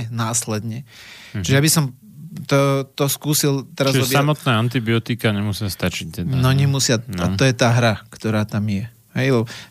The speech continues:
Speaker 1: čiže tí ľudia, ktorí
Speaker 2: Mhm.
Speaker 1: postúpia tú antibiotickú liečbu, ja nechcem hodnotiť, či anti-, antibiotická liečba je dobrá alebo zlá, toto nech si odpovie ka-,
Speaker 2: No,
Speaker 1: každý
Speaker 2: som
Speaker 1: na
Speaker 2: sa
Speaker 1: to sám.
Speaker 2: dočítal, že u-, úspešná u deväťdesiatich percent tých, čo to akože podchytia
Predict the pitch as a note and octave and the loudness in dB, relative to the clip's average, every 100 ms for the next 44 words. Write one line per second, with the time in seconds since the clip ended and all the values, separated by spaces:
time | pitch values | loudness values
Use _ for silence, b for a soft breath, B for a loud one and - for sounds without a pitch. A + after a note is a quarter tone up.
0 | _ F3+ D#3 D#3 C#3+ G3+ G#3 F#3 E3+ F#3 | _ 0 4 4 4 4 4 4 2 0
1 | D3+ D#3 E3 F3 D#3+ D#3 D#3 C3+ C#3+ D3+ | 2 0 2 0 2 0 2 0 0 0
2 | D3 C#3+ E3 - C3 A#2 C#3 C#3 D3 F#3 | 0 0 -4 -2 0 0 2 2 2 2
3 | - B2+ C#3+ D3+ B2 A#2 B2+ B2+ C3 A#2+ | 0 -2 0 -2 -4 -2 -2 0 0 0
4 | G2+ C3 B2+ A#2 A#2+ A2+ A#2+ - A2 A#2+ | -2 -2 0 0 0 0 -2 0 2 2
5 | A#2 G#2 G#2 G#2+ A2+ G2+ G#2+ G#2 G#2 G#2 | 0 -2 -2 -2 0 0 -2 -2 0 0
6 | G2+ A#2 A2+ A2 A2 A2 A2 A2 G#2+ F#2 | 0 -2 0 0 2 0 0 0 0 -2
7 | - A#2 - A#2+ A2+ C#3 G#2+ B2+ A#2+ - | 0 -2 2 2 4 4 2 4 4 4
8 | D#3 D3 D3 B2 B2+ A#2+ B2 C3+ E3 D3 | 2 4 4 4 0 0 -2 -6 -2 -2
9 | - D#3 C3+ - C#3+ B2 A#2+ C3 C3+ C3 | 2 0 2 0 0 0 2 2 2 0
10 | C3 C#3 B2 A#2+ - B2+ A#2+ - B2 A2 | 0 0 0 -6 0 0 0 0 0 0
11 | B2+ - C3+ A#2+ B2+ A2 G#2+ A#2+ G#2 A2 | -2 0 -4 0 0 2 0 -4 -2 -4
12 | - A#2 - B2+ - A2+ G#2 F2 | 0 -2 0 -4 2 4 4 0